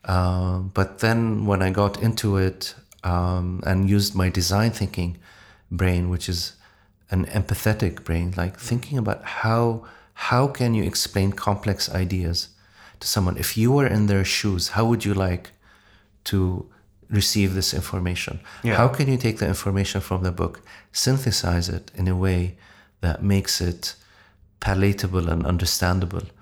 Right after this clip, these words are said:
Speaker 2: Mm, mm.
Speaker 1: for you, for the
Speaker 2: Yeah.
Speaker 1: person at the other end?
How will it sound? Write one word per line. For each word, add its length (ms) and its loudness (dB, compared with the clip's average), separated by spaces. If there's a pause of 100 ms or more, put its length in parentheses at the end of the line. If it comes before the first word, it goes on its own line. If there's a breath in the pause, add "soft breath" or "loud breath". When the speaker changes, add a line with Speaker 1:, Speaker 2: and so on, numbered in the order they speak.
(100)
Speaker 2:
Mm, 160 4
mm. 340 0
Speaker 1:
for 340 4
you, 560 2 (140)
for 300 -4
the 80 -2
Speaker 2:
Yeah. 80 -6
Speaker 1:
person 520 0
at 120 -6
the 100 -4
other 220 -2
end? 320 -6